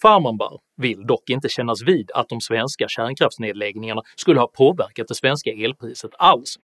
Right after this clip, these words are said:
och låter istället hälsa pressen. Det finns olika beräkningar. Det finns den här rapporten, det finns andra rapporter,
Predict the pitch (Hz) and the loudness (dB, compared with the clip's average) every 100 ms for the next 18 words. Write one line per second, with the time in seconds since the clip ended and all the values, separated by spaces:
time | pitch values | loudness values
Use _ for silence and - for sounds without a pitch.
0 | _ 233 226 220 196 170 - 202 110 _ | _ -2 6 6 6 0 0 -2 -2 _
1 | 135 131 - 101 - 120 - - - _ | 0 0 -2 -6 -2 -2 -2 -12 -18 _
2 | _ _ _ _ 127 135 - 196 196 180 | _ _ _ _ 4 4 6 4 4 -4
3 | - - 135 156 120 92 98 107 117 117 | -8 -4 -2 0 -2 -4 -8 -8 -6 0
4 | 117 135 - 143 123 98 _ _ _ 127 | 4 4 2 -2 0 -2 _ _ _ 0
5 | 123 120 113 - 143 120 113 127 135 151 | 0 0 -4 -10 -6 -4 0 4 4 4
6 | 151 175 156 - 185 - _ - - 202 | 4 4 4 0 -2 -4 _ -20 0 2
7 | 220 214 185 - 135 165 143 - - - | 2 0 -4 2 4 4 0 -6 -12 -6
8 | 120 131 113 - | 0 0 0 -6